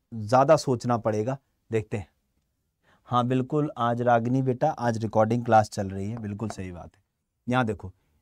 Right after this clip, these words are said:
एस का अपोजिट, अब मैं अपोजिट लिख रहा हूँ, एच है,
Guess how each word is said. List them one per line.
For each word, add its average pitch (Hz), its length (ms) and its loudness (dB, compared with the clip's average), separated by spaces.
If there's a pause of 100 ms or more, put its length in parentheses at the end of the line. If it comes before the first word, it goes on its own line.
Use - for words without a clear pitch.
(140)
एस 147 280 -2
का 170 220 0
अपोजिट, 131 460 -2
अब 131 100 -10
मैं 147 100 -2
अपोजिट 135 420 -2
लिख 104 140 -6
रहा 107 80 -6
हूँ, - 80 -16 (100)
एच 135 340 -6
है, 143 220 -6